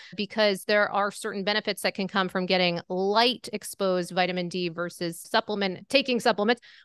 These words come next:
But certainly that might be something that we would consider is what type of, how much we're supplementing with if we are in these northern latitude locations, particularly if we're talking about the United States, from around October to going into the early spring months. That's where you're at a major disadvantage to be able to get sufficient vitamin D,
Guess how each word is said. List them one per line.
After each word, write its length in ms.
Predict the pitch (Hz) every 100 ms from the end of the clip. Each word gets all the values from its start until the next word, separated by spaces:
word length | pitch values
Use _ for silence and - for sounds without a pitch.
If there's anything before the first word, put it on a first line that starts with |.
| -
But 280 | 254 214 -
certainly 520 | 254 233 226 214 214
that 240 | 196 180
might 160 | 208 196
be 60 |
something 320 | 196 214 208 196
that 100 | 196
we 160 | 202
would 120 | 190
consider 480 | - 202 349 330 202
is 440 | 180 190 190 185 190
what 240 | 196 -
type 300 | - 226 226
of, 260 | 220 202 -
how 180 | - 226
much 280 | 240 - -
we're 160 | 208 202
supplementing 640 | - 214 208 202 202 190
with 180 | 190 202
if 120 | 165
we 100 | 185 -
are 180 | 202 208
in 80 | 208
these 160 | 196
northern 300 | 196 185 180
latitude 420 | 175 175 - 185
locations, 560 | 180 196 320 311 302 277
particularly 560 | - 202 277 262 262 240
if 60 |
we're 60 | 208
talking 260 | 214 202 190
about 140 | 180
the 60 | 180
United 280 | 185 185
States, 360 | - 269 269 269 - - _
from 140 | 220 202
around 300 | 196 196 -
October 840 | 165 _ - 294 294 262 254 254 - _
to 100 | 214
going 300 | 208 208 196
into 240 | 190 208
the 400 | 180 175 175 170 220
early 260 | 208 202
spring 500 | - - 226 240 233
months. 300 | 214 214 226 190
That's 260 | 190 -
where 200 | 202 208
you're 260 | 208 190 -
at 140 | 190
a 60 | 196
major 600 | 190 214 233 240 214 202
disadvantage 840 | 180 196 185 170 254 269 208 190
to 80 | 196
be 80 | 196
able 160 | 196
to 140 | - 196
get 440 | 160 226 294 -
sufficient 400 | - 214 - 247
vitamin 340 | 185 180 175 170
D, 300 | 175 220